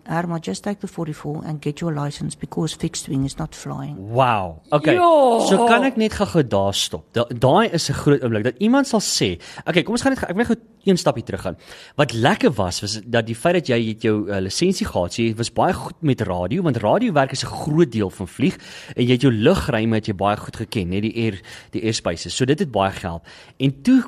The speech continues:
Speaker 2: kom die ou en sê, "Hoorie, daar is die helikopter." Nou, dit is die duurste deel van vlieg, is om te leer vlieg, is die per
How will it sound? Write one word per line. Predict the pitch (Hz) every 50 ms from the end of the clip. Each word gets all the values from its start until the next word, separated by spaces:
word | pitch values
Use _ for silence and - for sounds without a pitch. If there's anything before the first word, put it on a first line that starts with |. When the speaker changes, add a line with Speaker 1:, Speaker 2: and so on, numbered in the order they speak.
| -
Speaker 2:
kom | - 208 220 214 196
die | 156 139 92
ou | 90 87 87
en | 90 95
sê, | 90 - - - - 131 98 82 80
"Hoorie, | 76 90 101 120 131 139 175 202 - - - _ _ _ _ _ _ -
daar | - 117 143 196 - -
is | 208 202 - -
die | - 151
helikopter." | 131 131 - 131 113 - 120
Nou, | 123 117
dit | 120 208 262 - - - -
is | 208 202 - -
die | 175 160 127 -
duurste | - 120 131 147 170 185 - - - - 196 123 107
deel | 123 131 139 120 95 87
van | - - - 160 156 131
vlieg, | 117 - - - 185 147 -
is | 104 - -
om | 110
te | 101 107
leer | 95 117 170 190
vlieg, | - - 143 113
is | 117 101
die | 113 107
per | - 175 175 160